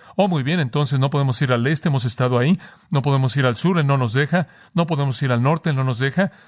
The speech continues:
Solo hay un camino por donde ir, vayamos, adelante, al oeste". A más de trescientos kilómetros, siguieron caminando al oeste. ¿Piensa usted que sabían a dónde iban? No, pero sabían que era el único lugar al que podían ir. Pudieron haber dicho, "Bueno,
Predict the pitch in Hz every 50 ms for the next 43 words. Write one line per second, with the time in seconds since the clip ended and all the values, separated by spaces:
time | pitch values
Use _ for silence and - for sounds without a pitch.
0 | - _ _ - - 170 160 156 151 143 160 185 180 180 165 151 160 170 160 -
1 | - 135 135 143 151 160 165 202 214 143 135 131 131 170 226 240 208 139 110 -
2 | - - - 131 135 139 165 220 214 - - 123 104 - _ _ _ _ _ -
3 | - 143 139 143 175 202 208 - - - 139 110 - _ _ _ _ _ _ _
4 | _ _ _ _ _ _ _ _ _ _ _ _ _ _ _ _ _ - 135 127
5 | 139 156 180 165 170 156 - 135 123 131 160 170 147 156 135 - - 127 127 156
6 | 185 190 190 208 202 156 - 131 127 139 147 143 - 135 123 127 123 135 143 147
7 | 147 131 123 127 143 165 - - 185 175 - - _ - - - _ _ 147 160
8 | 170 147 143 156 131 - - - 151 165 147 - 156 127 - 131 120 120 143 165
9 | 165 156 143 156 160 156 160 180 208 233 220 - - - - - - _ 147 175
10 | 226 247 180 110 - _ _ _ 156 151 151 - 151 143 160 190 180 - 170 165
11 | 160 147 156 185 196 180 - 160 135 131 143 170 170 151 - 156 117 135 127 135
12 | 143 151 202 233 123 - - _ _ - _ - 147 151 170 170 160 147 151 156
13 | 156 151 - - 151 127 151 208 240 254 254 240 214 -